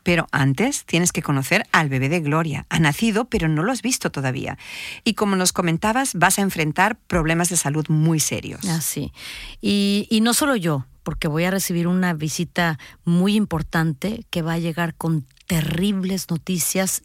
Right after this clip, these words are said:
Speaker 2: en medio del caos y también van a aparecer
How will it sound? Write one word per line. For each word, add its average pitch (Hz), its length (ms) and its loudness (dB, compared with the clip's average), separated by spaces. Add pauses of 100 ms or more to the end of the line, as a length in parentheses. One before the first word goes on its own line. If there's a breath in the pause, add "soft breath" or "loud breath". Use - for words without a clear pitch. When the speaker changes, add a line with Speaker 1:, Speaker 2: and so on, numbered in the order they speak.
(140)
Speaker 2:
en 156 260 2
medio 214 280 2
del 220 180 -2
caos 190 400 0 (320 loud breath)
y - 120 -4
también 202 320 2
van 226 120 2
a 233 40 2
aparecer 180 580 0